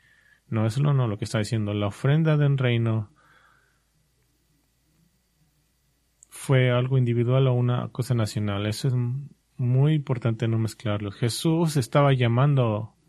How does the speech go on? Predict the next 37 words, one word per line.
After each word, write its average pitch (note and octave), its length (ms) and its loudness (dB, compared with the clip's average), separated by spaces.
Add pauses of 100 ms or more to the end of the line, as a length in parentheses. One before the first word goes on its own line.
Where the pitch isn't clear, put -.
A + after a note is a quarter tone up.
(140)
a A#2 80 -2
los A2+ 200 2
individuos A#2 640 0
al G#2 140 0
arrepentimiento A#2 640 0
definitivamente, G#2+ 920 0 (220)
como A#2 220 2
lo A2 120 4
hizo A#2+ 160 0
Juan B2 160 0
el A#2 120 2
Bautista, G#2+ 800 -2 (500)
recibiendo C3 380 2
la B2+ 100 4
confesión B2 520 0
de C3 60 4
infidelidad A#2 880 0 (100)
al G#2 160 -2
pacto A#2+ 360 0
de A#2 80 2
muchos B2 340 0
individuos. G2+ 640 -4 (640)
Pero C#3+ 180 6
la C3+ 80 6
oferta D#3 380 2
a - 20 6
la C3+ 160 4
nación B2 480 2
de E3+ 60 4
Israel, A#2+ 440 0
independientemente C3 1080 2
del A#2 160 2
estado C3 340 0
de B2+ 120 2
la A2+ 100 2
salvación A2 440 0
personal, B2+ 540 0